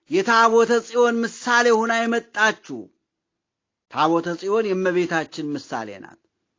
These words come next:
ታቦተ ጽዮን ላይ ቃሉ አስርቱ ትእዛዛት ተጽፎበታል። በድንግል ማርያም ላይም የቃሉ ባለቤት፣ የሕጉ ባለቤት ኢየሱስ ክርስቶስ፣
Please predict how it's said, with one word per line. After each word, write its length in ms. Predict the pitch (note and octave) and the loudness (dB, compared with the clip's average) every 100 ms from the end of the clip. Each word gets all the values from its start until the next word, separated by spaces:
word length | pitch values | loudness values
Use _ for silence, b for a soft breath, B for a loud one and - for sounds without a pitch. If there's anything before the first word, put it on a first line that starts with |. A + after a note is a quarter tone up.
| _ _ _ _ | _ _ _ _
ታቦተ 460 | - E3+ F#3+ F#3+ G3 | -2 2 2 2 -4
ጽዮን 360 | G#3 G#3 G3+ G3+ | -4 -2 -2 0
ላይ 320 | A3+ C4 C#4 _ _ | 0 0 -4 _ _
ቃሉ 420 | - G3+ G#3 G#3 A#3+ C4+ C#4+ D#4 _ _ _ - | 2 6 6 4 0 0 -6 -12 _ _ _ -6
አስርቱ 560 | D#3+ E3+ - G#3+ F#3 A3 | -4 -4 -6 -10 -8 -8
ትእዛዛት 580 | A3+ A3+ A3+ A#3 A#3 | -2 0 0 0 -2
ተጽፎበታል። 840 | A3+ A3 G#3 F3+ C#3+ A#2+ - F2+ _ _ _ _ _ _ _ _ | -4 -8 -8 -8 -10 -14 -20 -20 _ _ _ _ _ _ _ _
በድንግል 480 | F3 F#3+ A3+ B3 B3+ | 2 2 2 2 4
ማርያም 500 | A#3 A3+ A3 G#3+ G#3 | 4 6 4 2 2
ላይም 400 | G#3 A#3 E4 G4 - _ _ _ | 2 2 0 -4 -12 _ _ _
የቃሉ 540 | C#3+ G#3+ G#3+ A3+ A#3+ B3 | 0 0 4 4 4 4
ባለቤት፣ 640 | A#3 A#3 G#3 D#3 A#2+ A2 _ _ _ | 4 4 2 -2 -8 -12 _ _ _
የሕጉ 520 | D#3+ G3 A3 F#3 C#4 | -2 0 -2 -2 -2
ባለቤት 580 | B3 A#3+ F#3 C3+ A#2 - _ _ _ | 2 2 0 -4 -10 -14 _ _ _
ኢየሱስ 500 | D3+ G3 G#3 C#4 C4 | -4 -2 -2 -4 -6
ክርስቶስ፣ 680 | - C4 A3 - B2 G#2 - | -6 -6 -8 -12 -14 -14 -20